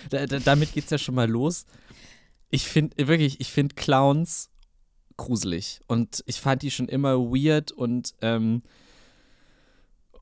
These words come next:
ah, und wenn man sich auch anschaut, vor allem wie Ronald McDonald am Anfang aussah, Lilly,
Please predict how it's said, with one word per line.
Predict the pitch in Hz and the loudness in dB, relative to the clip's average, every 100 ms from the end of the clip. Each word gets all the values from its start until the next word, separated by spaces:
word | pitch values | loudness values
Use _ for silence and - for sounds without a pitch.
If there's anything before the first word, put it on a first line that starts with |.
| - | -6
ah, | 156 147 143 - - - | 4 8 8 6 2 2
und | 143 143 - | 2 2 2
wenn | 151 | 2
man | 151 151 | 4 2
sich | 143 143 | 0 -4
auch | 139 | -2
anschaut, | 143 170 170 147 | -2 0 0 -2
vor | - 160 | -4 -4
allem | 135 | -2
wie | 135 | -2
Ronald | 113 117 151 - | -4 -4 -6 -6
McDonald | 117 113 120 151 - | -8 -2 -2 -2 -2
am | 110 | -2
Anfang | - 139 160 185 175 | -2 -4 -2 0 0
aussah, | 113 147 127 104 | 0 0 2 2
Lilly, | 101 98 113 - | 2 0 -2 -6